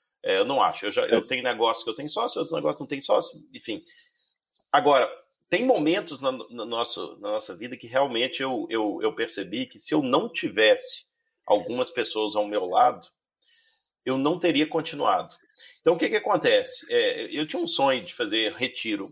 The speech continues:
Speaker 1: gosto de fazer retiro, já, já fiz, nu-, nunca fiz muitos assim, né? Mas eu queria ter um, um retiro próprio meu, o único que eu desenvolvesse, pra tá com pessoas mais tempo, em algum, em algum tempo.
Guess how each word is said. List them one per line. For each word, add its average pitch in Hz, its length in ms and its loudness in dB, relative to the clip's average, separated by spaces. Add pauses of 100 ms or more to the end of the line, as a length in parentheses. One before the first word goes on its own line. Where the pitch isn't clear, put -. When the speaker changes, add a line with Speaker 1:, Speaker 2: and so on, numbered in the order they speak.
(260)
Speaker 1:
gosto 110 260 0
de - 40 -14
fazer 101 200 -4
retiro, 110 400 -6
já, 113 180 -2
já 104 140 0
fiz, - 500 -4 (200)
nu-, - 140 2
nunca 254 260 0
fiz 160 200 0
muitos 131 480 2
assim, 101 280 -2
né? 98 100 -2
Mas 151 140 -4
eu 185 60 -8
queria 226 260 -2
ter 196 120 -4
um, 202 240 -6
um - 20 -2
retiro 160 400 0
próprio 131 380 2
meu, 113 240 2 (440)
o 117 100 -2
único 147 340 2
que 120 80 -2
eu 104 80 2
desenvolvesse, 127 640 -6
pra - 100 -10
tá - 160 0
com - 200 -6 (220)
pessoas 185 440 2
mais 247 260 -4
tempo, 233 320 -2
em - 80 -4
algum, 110 260 -4
em 113 60 -8
algum 107 200 -4
tempo. - 200 -20